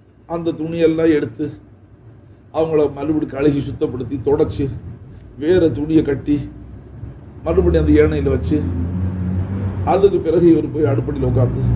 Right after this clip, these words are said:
அந்த கொண்டு வந்த இறைச்சி எல்லாம் கைமாவை வெட்டி அடுப்புல வச்சு அதுக்கு போட்டு மசாலா போட்டு சூப்பு செஞ்சு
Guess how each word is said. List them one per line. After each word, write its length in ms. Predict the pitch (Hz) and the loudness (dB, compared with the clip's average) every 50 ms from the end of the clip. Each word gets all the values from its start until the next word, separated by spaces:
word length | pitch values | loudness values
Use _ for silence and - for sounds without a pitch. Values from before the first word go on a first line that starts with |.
| - | 2
அந்த 120 | - 135 139 | 2 0 2
கொண்டு 300 | - - 170 170 175 175 | 2 4 4 6 6 6
வந்த 180 | 165 156 156 | 6 6 4
இறைச்சி 280 | 147 143 143 151 - 151 | 4 4 4 4 2 4
எல்லாம் 220 | 143 147 147 139 | 4 4 2 2
கைமாவை 440 | 135 135 135 143 139 143 143 139 131 | 2 2 2 2 2 2 2 2 2
வெட்டி 260 | 127 127 - - - - - - - - - - - - - - - - - - - - | 2 2 0 0 -2 -2 -2 -2 -2 -2 -2 -2 -2 -2 -2 -2 0 0 0 0 0 2
அடுப்புல 400 | 147 160 170 165 151 143 139 135 | 2 4 4 4 2 2 2 2
வச்சு 240 | 139 - - 160 143 | 2 2 2 2 2
அதுக்கு 240 | 139 151 151 - | 2 2 0 0
போட்டு 320 | - - - 147 147 - - | 0 0 0 0 0 0 0
மசாலா 400 | 156 160 - 160 156 - - - | 0 0 -2 0 0 0 0 2
போட்டு 260 | 156 156 156 156 165 - - - | 2 2 2 2 2 2 4 4
சூப்பு 300 | 175 185 - - 151 - - | 6 6 6 4 2 0 0
செஞ்சு 320 | 139 127 123 117 123 135 | -2 -6 -6 -6 -8 -8